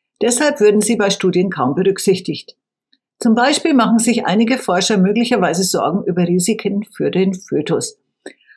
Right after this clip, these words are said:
Allerdings hält Doktor Smith diese Einstellung für gefährlich. Wenn ein bestimmter Personenkreis aus Studien ausgeschlossen wird, bekommen sie auch keine Richtlinien oder Behandlungen,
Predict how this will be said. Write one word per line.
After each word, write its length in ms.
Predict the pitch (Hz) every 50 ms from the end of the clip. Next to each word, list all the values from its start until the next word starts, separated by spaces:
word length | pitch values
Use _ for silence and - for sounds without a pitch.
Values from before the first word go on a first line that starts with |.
| - _ _ -
Allerdings 480 | - 247 285 294 294 330 330 294 -
hält 160 | 254 220 -
Doktor 240 | 202 175 170 - 180
Smith 400 | 175 - 196 214 247 240 240 -
diese 340 | - 208 247 240 247 262 254
Einstellung 480 | - 160 170 175 - - - - 151 165
für 140 | - 180
gefährlich. 600 | 170 - 208 - - 151 131 139 120 - - - _ _ _ _ _ - - _ _ _ _
Wenn 100 | 214 214
ein 200 | - 190 226 226
bestimmter 420 | 247 240 - - 311 302 302 330
Personenkreis 880 | 330 - 285 269 - - 226 220 214 220 226 220 208 175 170 190 190 -
aus 180 | - 170 170
Studien 420 | - - - 226 220 208 202 185 -
ausgeschlossen 720 | - 160 220 220 - 262 220 - 240 233 226 226 240 220
wird, 260 | 208 208 226 220 214 - - - - - - _ _
bekommen 400 | 196 190 - 214 208 226 233 220
sie 160 | 233 233 -
auch 160 | - - -
keine 380 | - - 190 185 208 226 247 226
Richtlinien 560 | 214 - - - - 214 208 214 214 202 -
oder 180 | - 175 170
Behandlungen, 800 | 165 - 151 147 160 165 190 196 226 233 233 247 247 240 247 -